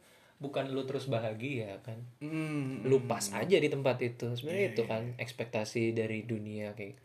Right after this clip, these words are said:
Speaker 2: Iya.
Speaker 1: Gua nggak tahu ya, tapi ekspektasi orang lain, tapi sejauh yang, sejauh gua hidup sih, yang gua pelajarin sebenarnya ternyata, eh, orang-orang di lingkaran gua misalnya, atau yang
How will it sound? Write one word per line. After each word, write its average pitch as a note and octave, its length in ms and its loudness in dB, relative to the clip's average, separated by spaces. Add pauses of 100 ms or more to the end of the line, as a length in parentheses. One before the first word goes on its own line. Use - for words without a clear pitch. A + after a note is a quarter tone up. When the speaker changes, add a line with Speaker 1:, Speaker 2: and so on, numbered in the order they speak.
(560)
Speaker 2:
Iya. G2+ 140 -8
Speaker 1:
Gua A2+ 120 4
nggak G#2+ 160 0
tahu B2 160 6
ya, B2+ 200 8
tapi B2+ 260 0
ekspektasi B2 540 0
orang A2+ 240 2
lain, A2+ 320 2
tapi B2 240 0 (180)
sejauh A#2+ 540 4
yang, A#2+ 320 4
sejauh B2 380 6
gua B2 200 6
hidup B2 360 4
sih, E3 240 2 (400)
yang B2+ 160 4
gua B2+ 180 12
pelajarin A#2+ 500 6
sebenarnya C#3 680 6 (280)
ternyata, B2+ 720 6 (680)
eh, A#2+ 640 2 (560)
orang-orang A#2 840 0 (540)
di A#2 180 2
lingkaran A2 480 2
gua F3 300 10
misalnya, C#3+ 480 4
atau B2 260 2
yang A#2+ 240 4